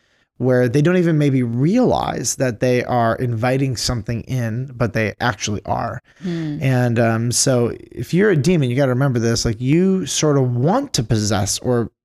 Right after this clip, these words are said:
Speaker 1: or have the freedom to do that to somebody. And so it, it, there's this principle of invitation, and, uh, usually it happens with dabbling. And so some people say, you know, to a demon, "Please take over my body," and they're very explicit about it.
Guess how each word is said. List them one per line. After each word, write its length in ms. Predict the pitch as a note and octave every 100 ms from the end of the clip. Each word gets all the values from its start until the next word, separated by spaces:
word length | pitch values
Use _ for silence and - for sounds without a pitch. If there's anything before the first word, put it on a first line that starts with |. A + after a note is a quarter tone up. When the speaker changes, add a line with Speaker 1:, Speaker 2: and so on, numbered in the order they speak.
| -
Speaker 1:
or 200 | B2+ A#2
have 200 | C#3+ B2+
the 80 |
freedom 540 | - - C3+ D#3 C3+ B2
to 100 | A#2+
do 200 | A2+ A#2+
that 180 | A2+ G#2
to 80 | G2+
somebody. 520 | B2 A2 G#2+ G2+ G#2+ _ _ - - - -
And 160 | C3
so 440 | A#2+ - A#2 A2 G#2
it, 140 | - -
it, 180 | E2+ - -
there's 300 | - B2+ G#2+
this 120 | G#2+
principle 480 | - B2+ A2 A2+ A2
of 100 | F#2+
invitation, 840 | A#2+ G#2+ - - G2 - F#2 A2+ -
and, 240 | A2+ A2+
uh, 80 | A2+
usually 340 | A#2 A2+ A2+
it 20 | G#2
happens 260 | F#2 F#2+
with 140 | G2 -
dabbling. 480 | - - A#2 A#2 A#2 - _ _ -
And 120 | A#2+
so 160 | - G#2+
some 200 | C#3 C3
people 220 | B2 A#2
say, 480 | - G2 G2 G#2 -
you 80 | A#2+
know, 220 | A2 A2+ -
to 140 | -
a 40 | A2
demon, 460 | A2 G#2 G2+ G#2 -
"Please 360 | - C3 A#2 -
take 220 | G#2+ G#2+
over 180 | G#2+ A2
my 140 | G#2+
body," 480 | G2+ F#2+ G2 G2+ G2
and 140 | A2+
they're 80 | A2+
very 240 | G#2 G2
explicit 480 | G2+ - - F#3+ -
about 240 | E3 D3+
it. 100 | D3